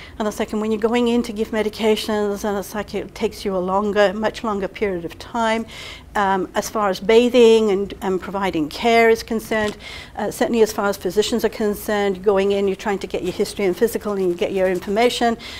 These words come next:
and you know that their responses are much slower and it takes a long time to get the, um, history that you're wanting to get, and they're going to diverse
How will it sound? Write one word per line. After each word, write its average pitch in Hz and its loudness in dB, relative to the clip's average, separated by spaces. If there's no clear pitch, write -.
and 233 0
you 208 0
know 208 2
that - -4
their 196 0
responses 226 0
are - -2
much 196 -4
slower 220 4
and 208 2
it - -8
takes - -4
a 202 0
long 233 2
time 226 0
to - -6
get 208 -2
the, 202 -2
um, 190 -4
history 247 0
that 220 4
you're 220 4
wanting 220 2
to 214 -2
get, 208 4
and 214 4
they're 208 8
going 233 6
to 240 0
diverse 214 2